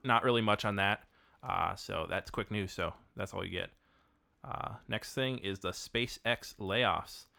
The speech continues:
and actually even just today, Tesla also laid off.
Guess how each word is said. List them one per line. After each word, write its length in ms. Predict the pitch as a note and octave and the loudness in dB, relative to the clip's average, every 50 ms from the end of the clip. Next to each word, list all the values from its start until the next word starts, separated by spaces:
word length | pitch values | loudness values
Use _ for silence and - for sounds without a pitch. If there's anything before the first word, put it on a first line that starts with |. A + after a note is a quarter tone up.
| _ _ _ _ - | _ _ _ _ -6
and 120 | G2+ G#2 | -2 0
actually 280 | G#2+ A2+ - - A#2+ A2 | 0 -2 -2 -2 -4 -2
even 200 | G#2+ A2+ A2 G#2 | -2 -2 -2 -2
just 240 | A2 G#2+ - - | -2 -4 -4 -4
today, 340 | - A#2 G#2 A2 A#2 A2+ G2 - - | -6 -2 0 2 2 2 0 -2 -6
Tesla 500 | - - A2+ A2+ - - - F2 E2 - - - - _ - - | -6 -4 -4 -4 -4 -4 -2 -2 -2 -2 -6 -16 -20 _ -12 -6
also 280 | - F#2+ - - F#2+ | -6 -6 -4 -4 -6
laid 220 | F#2 F#2 F2+ F#2 F2+ | -4 -2 -4 0 2
off. 260 | F2 E2+ - - - | 0 0 0 -4 -14